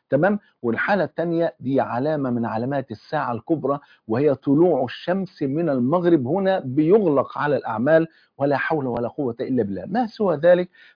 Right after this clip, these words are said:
فباب التوبة مفتوح، ما بنيأس حد من رحمة ربنا. ممكن إنسان يكون مستقيم قبل رمضان ومستقيم في رمضان، بعد رمضان حصل له كبوة، بنقول له: "الحق وقوم وفوق وتوب وارجع لربنا وأبشر"،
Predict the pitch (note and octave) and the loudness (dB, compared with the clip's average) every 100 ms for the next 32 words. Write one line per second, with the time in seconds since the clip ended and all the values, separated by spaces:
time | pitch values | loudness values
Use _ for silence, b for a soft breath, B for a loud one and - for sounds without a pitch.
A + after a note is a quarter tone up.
0 | - D3 D3+ G3+ E3 - G3 F3+ C#3+ C#3+ | -4 -2 2 0 0 -2 2 4 4 0
1 | C3+ - - - D#3 E3+ E3 D#3 D#3 - | -2 -2 -4 0 2 4 4 2 0 -4
2 | G#3 - - E3 C3+ B2+ B2 C#3 A#2+ G#2+ | -6 -6 -6 -6 -4 -2 -2 -2 -4 -6
3 | G#2 F#2+ F2+ - b b b A#3 A#3+ G3 | -8 -8 -12 -12 b b b 2 2 -4
4 | D#3 - F3+ D#3 D#3+ C3 - B2 E3 C3+ | -4 -4 -4 -4 -6 -8 -8 -6 -4 -2
5 | A#2+ A2+ G#2+ G2+ G2 E2+ _ _ - G2+ | 0 0 0 -2 -6 -10 _ _ -6 -2
6 | A#2 A2+ B2+ - E3+ B2+ A2 G#2 G2 G2+ | -2 -2 -4 -2 -4 -2 -2 -2 -2 0
7 | G3+ E3 D#3 D3+ D#3+ G#3+ G#3 B B - | 0 2 2 2 2 2 0 B B -6
8 | - - A3+ F3+ D3 F#3 D#3 G#2+ F#2 b | -4 2 2 2 0 0 0 -2 -4 b
9 | b b C#3 - G#3+ G3 E3+ - A3 - | b b 0 4 4 6 2 2 0 0
10 | F3 E3 D3+ - A3+ G#3 F3 E3+ A#3 - | 0 2 0 2 0 2 0 0 -2 0
11 | F3+ - A#3+ F#3 D#3+ A#3+ G#3 F3 E3+ E3+ | 2 2 2 0 6 6 6 2 2 2
12 | E3 D3+ A#3 G#3 - B3 B3 - A#3+ | 2 4 4 2 0 -2 -2 0 0